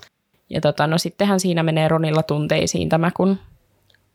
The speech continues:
Herppa neuvoo siinä. Ja sitten se,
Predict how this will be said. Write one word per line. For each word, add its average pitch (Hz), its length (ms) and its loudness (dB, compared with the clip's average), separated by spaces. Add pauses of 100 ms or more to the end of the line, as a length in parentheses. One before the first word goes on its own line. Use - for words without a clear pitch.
(180)
Herppa 165 320 0
neuvoo 165 480 0
siinä. 175 340 0 (400)
Ja - 100 0
sitten 165 300 0
se, 143 160 0